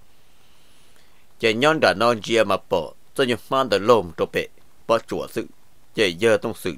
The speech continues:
chia là nó tông trò bể, cho nhục ma bể. Và chả tí tụ tí thải lia lọ tại ra tại ra, đúng chia, rổ trò bể cho nhục ma bể tua trừ. Tí lưu niệm bà trừ,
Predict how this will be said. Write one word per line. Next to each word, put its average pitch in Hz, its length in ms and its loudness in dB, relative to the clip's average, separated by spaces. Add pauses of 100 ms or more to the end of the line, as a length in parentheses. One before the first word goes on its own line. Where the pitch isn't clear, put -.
(100)
chia 104 160 2
là 90 100 -4
nó 87 140 -4
tông 87 240 -8
trò 92 220 -4
bể, 80 180 -6
cho 110 100 -2
nhục 98 240 -6
ma 104 200 0 (120)
bể. 69 180 -8 (840)
Và 95 160 2 (100)
chả 71 240 0
tí 160 720 4
tụ 139 320 -2
tí 98 200 -8
thải 73 160 0
lia 92 220 -4
lọ 101 200 -2 (100)
tại 80 160 -4
ra 101 100 2 (100)
tại 73 220 -6
ra, 98 100 0 (280)
đúng 104 220 -8 (120)
chia, 95 320 0 (840)
rổ 90 160 2 (260)
trò 85 160 -4
bể 92 160 -4
cho 107 80 -6
nhục 98 180 -8 (100)
ma 104 260 2
bể 85 200 -4
tua 85 160 -6 (120)
trừ. 73 260 -4 (840)
Tí 123 120 2
lưu 113 140 -2
niệm 107 240 -4
bà 104 120 6 (180)
trừ, 110 340 0